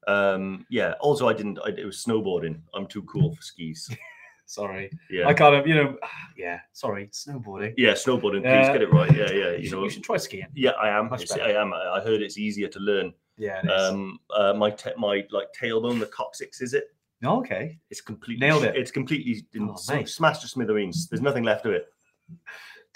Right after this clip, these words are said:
Speaker 2: Dave. Um, no, mate, honestly, it's great to have you back. Great to have you back. And it's great to be back as well. And, you know, we've got, it's a bit of a crazy time because obviously I know we started these, what, deep in lockdown probably a couple of years ago,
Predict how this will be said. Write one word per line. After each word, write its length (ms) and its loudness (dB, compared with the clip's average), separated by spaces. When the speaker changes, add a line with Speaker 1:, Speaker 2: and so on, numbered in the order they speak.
Speaker 2:
Dave. 340 -10
Um, 260 6
no, 160 8
mate, 140 4
honestly, 300 2
it's 100 -2
great 200 4
to 80 -2
have 80 0
you 80 -6
back. 360 -6
Great 180 -8
to 60 -10
have 60 -6
you 100 -12
back. 200 -8
And 60 -10
it's 80 -12
great 140 -2
to 80 -6
be 140 2
back 220 2
as 100 -8
well. 240 0
And, 220 -8
you 140 -10
know, 80 -4
we've 180 -4
got, 260 0
it's 120 -10
a 20 -8
bit 120 0
of 60 -2
a 60 0
crazy 360 4
time 360 0
because 500 -4
obviously 240 -4
I 40 0
know 80 0
we 80 -2
started 340 2
these, 220 -2
what, 180 -6
deep 200 -8
in 80 -6
lockdown 420 -8
probably 180 -10
a 20 -18
couple 180 -12
of 60 -10
years 200 -4
ago, 200 -12